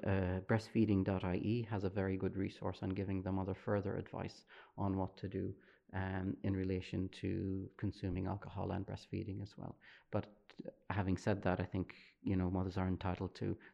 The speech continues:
let their hair down every now and again and, and, um, and go out. And I suppose knowing what to do when you drink alcohol is the important thing.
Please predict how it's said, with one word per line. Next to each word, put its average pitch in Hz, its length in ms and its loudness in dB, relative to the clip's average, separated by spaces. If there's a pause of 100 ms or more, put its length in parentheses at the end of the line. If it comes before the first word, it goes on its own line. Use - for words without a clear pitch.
let 101 140 -2
their 104 100 4
hair 107 180 2
down 107 220 4
every 95 200 2
now 92 180 4
and 98 100 2
again 95 240 0
and, 98 200 0
and, 95 400 0
um, 95 260 2 (400)
and 101 200 4
go 101 180 2
out. 98 180 4
And 101 120 4
I - 20 4
suppose 101 380 0
knowing 104 420 4 (240)
what 104 240 0
to 110 100 -2
do 135 320 6 (320)
when 101 160 4
you 92 80 4
drink 90 300 0
alcohol 92 480 -2
is 87 100 -4
the 98 140 0
important 90 440 -4
thing. - 140 -8